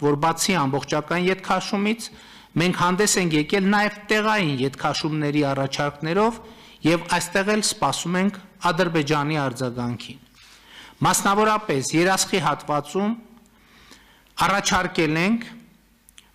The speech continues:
որ իրենք մի քանի դիրք ետ քաշեն մեր տարածքից,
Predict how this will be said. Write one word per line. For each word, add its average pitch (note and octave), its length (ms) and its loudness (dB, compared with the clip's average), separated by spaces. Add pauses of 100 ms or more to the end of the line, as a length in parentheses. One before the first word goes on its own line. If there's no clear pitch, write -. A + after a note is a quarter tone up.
որ F3 240 4
իրենք G#3+ 400 4
մի G#3 80 2
քանի D#3 420 0
դիրք D3 320 0 (140)
ետ F#3 240 0
քաշեն C3 420 -4 (140)
մեր E3 240 -2
տարածքից, G3+ 720 -2